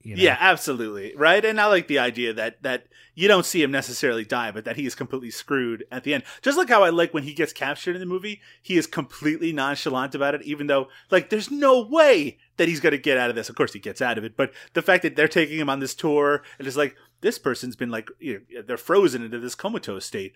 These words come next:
Speaker 2: just like you will be very <laughs> soon." And he's like, "Huh." <laughs>
Speaker 1: Yeah. "Oh, that's interesting. Cool."
Speaker 2: <laughs> Or, like, he's offered food and he just fucking chows down on it, <laughs> even though it's, like, <laughs> it's supposed to be, like, maybe an hour away from his death.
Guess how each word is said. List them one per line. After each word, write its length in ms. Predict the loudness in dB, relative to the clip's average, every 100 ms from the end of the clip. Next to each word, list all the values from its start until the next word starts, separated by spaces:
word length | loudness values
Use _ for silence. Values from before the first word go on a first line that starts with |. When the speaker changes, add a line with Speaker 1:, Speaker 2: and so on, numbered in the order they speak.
| _
Speaker 2:
just 220 | -10 -2 2
like 180 | 2
you 160 | 0 0
will 140 | 2
be 160 | 2 0
very 320 | -2 0 -2
<laughs> 0 |
soon." 280 | 0 0 2
And 100 | 0
he's 180 | -2 0
like, 180 | 0 -2 0
"Huh." 340 | 6 6 6 2
<laughs> 80 | -2 -2 -6 -6 -4 -6 -4 -6 -2 -4
Speaker 1:
Yeah. 200 | -2 -4 -4 0
"Oh, 140 | 4
that's 260 | 6 6 4
interesting. 480 | 2 -2 0 0
Cool." 280 | 0 0 4 2
Speaker 2:
<laughs> 40 | 2 -4 -2 -2 -4 -4 -8 -6 -10 -10 -14 2 8
Or, 240 | 8 8
like, 220 | 4 2 -8
he's 160 | 0 6
offered 340 | 6 6 0
food 300 | 0 0 2
and 80 | 2
he 60 | 2
just 180 | -2
fucking 320 | 2 0 0 -2
chows 420 | 2 4 4 4
down 140 | 2 4 4
on 180 | 4 4
it, 160 | 2 2 -6 -6
<laughs> 200 | -2 2
even 280 | 4 4 4
though 260 | 4 4 2 -4 -8
it's, 140 | 2
like, 200 | 2 2
<laughs> 140 | -2 -4
it's 280 | -6 -2
supposed 180 | 0 0
to 60 | 0
be, 100 | 0
like, 220 | 0 -2 -18 -16 -16 -4
maybe 300 | -2 0 0
an 80 | 2
hour 340 | 2 6 4
away 180 | 4 2
from 160 | -2 -10
his 120 | -6
death. 260 | -8 -8